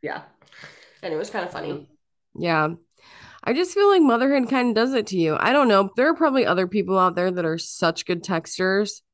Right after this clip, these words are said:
Speaker 2: I
Speaker 1: Even
Speaker 2: just
Speaker 1: with
Speaker 2: am
Speaker 1: kids.
Speaker 2: not. I just am not. I'm not.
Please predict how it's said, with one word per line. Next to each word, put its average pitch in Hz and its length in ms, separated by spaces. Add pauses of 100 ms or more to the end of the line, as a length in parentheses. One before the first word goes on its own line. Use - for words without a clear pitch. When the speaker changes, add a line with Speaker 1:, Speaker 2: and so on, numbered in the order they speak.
(440)
Speaker 2:
I - 100
Speaker 1:
Even 330 100
Speaker 2:
just 330 220
Speaker 1:
with 339 80
Speaker 2:
am - 20
Speaker 1:
kids. 269 80
Speaker 2:
not. 190 340 (960)
I 180 80
just 214 240
am 208 140
not. 175 360
I'm 156 200
not. 156 320